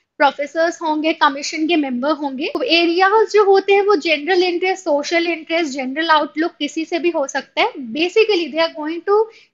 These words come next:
test your confidence। जब मैं भी interview देने गई थी, मैं भी काफी tense थी, मुझे भी काफी anxiety हो रही थी, but वो भी आपको comfortable feel कराते हैं, तो परेशान होने की जरूरत नहीं है।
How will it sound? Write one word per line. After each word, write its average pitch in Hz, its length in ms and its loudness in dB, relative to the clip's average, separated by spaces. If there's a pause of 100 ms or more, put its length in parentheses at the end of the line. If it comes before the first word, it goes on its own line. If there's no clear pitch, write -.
test 302 280 -2
your 359 100 -2
confidence। 247 580 -6
जब 262 200 -6
मैं 285 200 -6
भी 359 80 0
interview 370 380 -2
देने 349 280 -2
गई 339 160 -6
थी, 370 160 -10
मैं 285 180 0
भी 302 100 -8
काफी 302 400 -2
tense 302 380 -8
थी, - 160 -6
मुझे 285 240 -6
भी 277 100 -8
काफी 285 360 -2
anxiety 294 520 -4
हो 311 100 -4
रही 254 160 -6
थी, 480 220 -4 (400)
but 285 140 0
वो 320 100 -4
भी 381 140 -2
आपको 381 260 2
comfortable 294 600 -4
feel 311 280 -2
कराते 285 480 0
हैं, 311 200 -6 (140)
तो 311 120 -6
परेशान 277 580 -6
होने 302 260 -6
की 320 160 -10
जरूरत 240 500 -8
नहीं 262 220 -10
है। 339 160 -6